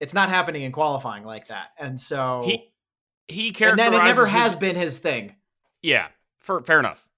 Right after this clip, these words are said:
Speaker 2: But he, but you could see why he, he would characterize his abilities as being able to hold a gap to Verstappen at Baku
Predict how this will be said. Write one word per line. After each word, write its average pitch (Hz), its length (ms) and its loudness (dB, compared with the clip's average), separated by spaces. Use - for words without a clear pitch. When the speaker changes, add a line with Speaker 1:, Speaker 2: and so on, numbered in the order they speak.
Speaker 2:
But 175 100 2
he, 233 220 0
but 170 160 0
you 247 100 -2
could 240 140 -4
see 226 120 -6
why 185 240 4
he, 170 120 -8
he 233 300 -2
would 190 200 0
characterize 147 500 -2
his 165 140 -2
abilities 131 460 -2
as 120 160 -2
being 139 200 -4
able 127 140 0
to 113 100 -4
hold 135 220 -4
a 123 60 -6
gap 123 240 2
to 110 60 -16
Verstappen 107 580 -4
at 92 100 -16
Baku 92 400 -8